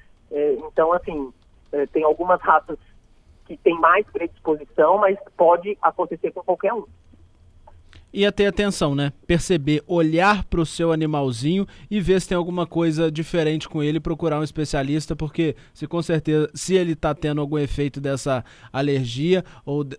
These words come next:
Speaker 2: essas reações, tá fazendo mal pra ele, né, Tati? Sempre procurar um
Speaker 1: Isso.
Speaker 2: especialista e de olho nos bichinhos.
Speaker 1: Exatamente, porque, assim, al-, alguns animais, eles realmente, eles se coçam tanto e com tanta frequência e com tanta,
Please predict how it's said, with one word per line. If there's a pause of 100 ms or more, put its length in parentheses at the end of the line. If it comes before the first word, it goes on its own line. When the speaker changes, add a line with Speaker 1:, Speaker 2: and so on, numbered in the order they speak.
Speaker 2:
essas
reações,
tá
fazendo
mal
pra
ele,
né,
Tati?
Sempre
procurar
um
Speaker 1:
Isso.
Speaker 2:
especialista
e
de
olho
nos
bichinhos. (600)
Speaker 1:
Exatamente,
porque, (400)
assim,
al-,
alguns
animais,
eles
realmente,
eles
se
coçam (100)
tanto
e
com
tanta (160)
frequência
e
com
tanta,